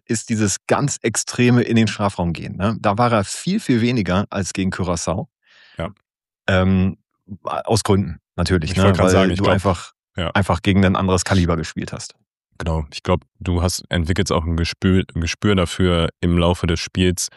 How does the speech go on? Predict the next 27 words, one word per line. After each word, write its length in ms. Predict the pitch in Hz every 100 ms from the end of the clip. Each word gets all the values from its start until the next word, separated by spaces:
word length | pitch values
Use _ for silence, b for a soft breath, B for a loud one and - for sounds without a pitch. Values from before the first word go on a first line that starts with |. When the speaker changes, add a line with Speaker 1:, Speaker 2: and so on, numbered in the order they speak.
| B B B
Speaker 2:
Kann 140 | - 101
ich 140 | 92
sowas 280 | 92 90 87
jetzt 180 | 85 -
machen? 360 | 90 - 92
Kann 120 | - 90
ich 60 |
sowas 220 | 90 85
nicht 100 | 90
machen? 120 | 87 85
Du 60 |
sprichst 280 | - - 95
es 60 | 98
natürlich 260 | 85 92
auch 80 | 78
vorher 320 | - 90 78
ab, 140 | 101 -
ne? 120 | 92 92
Ein 80 |
Trainer 300 | 85 - 90
wird 100 | 87
dir 80 | 90
schon 140 | - 90
eine 80 |
klare 260 | 85 87 85
Anweisung 380 | 82 90 87 90
geben. 180 | 90